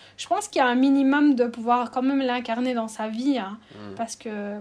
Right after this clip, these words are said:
Speaker 1: parce qu'il y a aussi ce, ce fameux problème-là de... Moi, je vois l'envers d'Instagram et je vois quand même beaucoup d'êtres qui, qui, qui partagent des choses qu'ils mettent pas du tout en pratique. Et je pense que là, il n'y a pas de transmission vibratoire, en fait,
Speaker 2: Mm.
Speaker 1: quand c'est comme ça.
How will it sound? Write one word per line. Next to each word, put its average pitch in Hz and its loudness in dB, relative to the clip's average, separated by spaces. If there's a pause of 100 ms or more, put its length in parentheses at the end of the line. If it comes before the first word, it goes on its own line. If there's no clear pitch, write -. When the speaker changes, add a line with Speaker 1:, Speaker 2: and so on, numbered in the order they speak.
Speaker 1:
parce 220 -14
qu'il 233 -8
y - -6
a 214 -6
aussi 226 -12
ce, 214 -8
ce 226 -12
fameux 226 -6
problème-là 220 -6
de... 208 -8 (500)
Moi, 240 -2
je 233 -4
vois 214 0
l'envers 254 2
d'Instagram 233 0
et 226 -4
je 208 -6
vois 208 -6
quand 220 -6
même 226 -2
beaucoup 254 -4
d'êtres 247 -2
qui, 220 -10 (240)
qui, 233 -4 (300)
qui 247 -4
partagent 277 0
des 233 -2
choses 285 -4
qu'ils - -4
mettent 220 -2
pas 294 0
du 262 -2
tout - -2
en 254 2
pratique. 247 -4
Et 226 -4
je - -10
pense 247 -6
que - -12
là, 247 2
il - 0
n'y 233 2
a 214 -2
pas 294 2
de 302 -4
transmission 240 -4
vibratoire, 214 -4
en 202 -10
fait, 208 -14
Speaker 2:
Mm. 208 -10
Speaker 1:
quand 208 -8
c'est 220 -12
comme 220 -10
ça. 277 -4